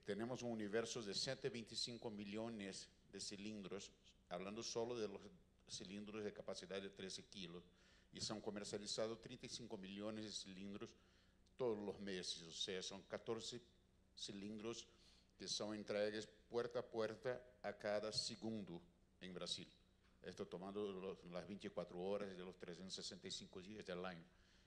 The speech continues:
Entonces, y, y nosotros no, nuestras empresas y, y los sesenta mil distribuidores que tenemos en Brasil no ti-, no cons-, no, no están en el listado de las, de las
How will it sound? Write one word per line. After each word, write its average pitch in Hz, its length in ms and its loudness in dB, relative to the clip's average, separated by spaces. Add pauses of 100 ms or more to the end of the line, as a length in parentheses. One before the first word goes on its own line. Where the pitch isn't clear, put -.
(100)
Entonces, 101 1000 4 (100)
y, 104 280 -2 (140)
y 113 40 2
nosotros 123 420 4
no, 127 340 6 (320)
nuestras 120 360 4
empresas 120 640 4
y, 107 200 -2 (280)
y 101 80 -2
los 107 200 4
sesenta 139 480 6
mil 131 280 -2
distribuidores 117 760 2
que 120 100 -2
tenemos 107 340 0
en 110 100 -4
Brasil 110 400 0 (460)
no 117 380 4
ti-, 123 260 -2
no 123 240 0
cons-, 127 280 2
no, 139 420 2
no 135 180 2
están 131 440 4
en 120 60 2
el 113 100 -2
listado 120 540 4 (540)
de 107 140 2
las, 107 520 6 (160)
de 101 140 4
las 101 340 4